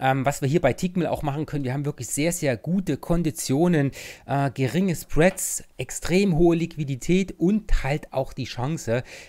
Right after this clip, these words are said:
passend zum Portfolio auch die Gestaltung der Positionsgrößen zu machen, ne? Man kann hier halt einfach mal, äh, eine Unze Gold kaufen. Punkt. Fertig. Ja? Das ist also wirklich problemlos,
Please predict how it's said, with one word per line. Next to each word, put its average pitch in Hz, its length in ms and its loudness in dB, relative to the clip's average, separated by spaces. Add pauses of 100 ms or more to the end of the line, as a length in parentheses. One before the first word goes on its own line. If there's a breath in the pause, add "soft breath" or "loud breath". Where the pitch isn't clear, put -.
(160 loud breath)
passend 165 420 2
zum 147 180 -2
Portfolio 139 720 -2
auch 117 240 -6
die - 100 -14
Gestaltung 131 640 -4
der 117 80 -4
Positionsgrößen 113 1040 -6
zu - 140 -14
machen, 101 300 -14
ne? 131 100 -6
Man 143 160 -8
kann 135 160 -6
hier 123 160 -6
halt 120 200 -8
einfach 123 300 -8
mal, 117 240 -2 (320 loud breath)
äh, 117 240 -4 (100)
eine 113 360 -10
Unze 110 340 -8
Gold 147 320 -8
kaufen. 113 520 -14
Punkt. 147 340 -6
Fertig. - 520 -8
Ja? 117 200 -10
Das - 240 -14
ist - 180 -8
also 117 300 -6
wirklich 135 420 -4
problemlos, 131 720 0